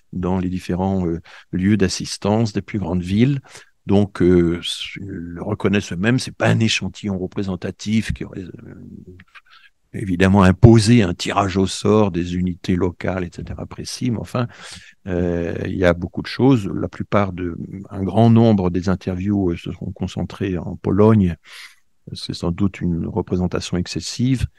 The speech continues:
mais enfin, il en ressort que, euh, comme vous voyez, les femmes sont très, très fortement, euh, surreprésentées. Quatre-vingts pour cent, quatre-vingt-cinq pour cent des répondants, disent-ils, donc, euh, étaient des femmes. C'est peut-être un peu,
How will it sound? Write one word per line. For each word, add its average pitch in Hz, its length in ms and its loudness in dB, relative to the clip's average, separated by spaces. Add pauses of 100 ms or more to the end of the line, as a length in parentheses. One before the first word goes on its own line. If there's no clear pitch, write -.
(440)
mais 92 80 2
enfin, 135 340 4
il 110 160 2
en 104 80 4
ressort 147 800 0
que, 131 500 4
euh, 90 920 0 (400)
comme 98 160 4
vous 92 80 4
voyez, 98 360 6
les 92 140 0
femmes 92 540 4 (440)
sont - 300 -4
très, - 300 2 (100)
très - 160 0
fortement, 90 680 -2
euh, 87 120 -4
surreprésentées. 101 840 -2
Quatre-vingts 95 400 2
pour - 240 -6
cent, 92 260 0
quatre-vingt-cinq 104 580 2
pour - 160 -2
cent 95 200 0
des 87 160 -2
répondants, 113 640 4
disent-ils, 98 500 4
donc, 90 300 0
euh, 95 100 -4 (380)
étaient 90 240 0
des 90 100 2
femmes. 120 400 0 (140)
C'est - 180 -12
peut-être - 460 -6
un 101 60 0
peu, 107 280 -4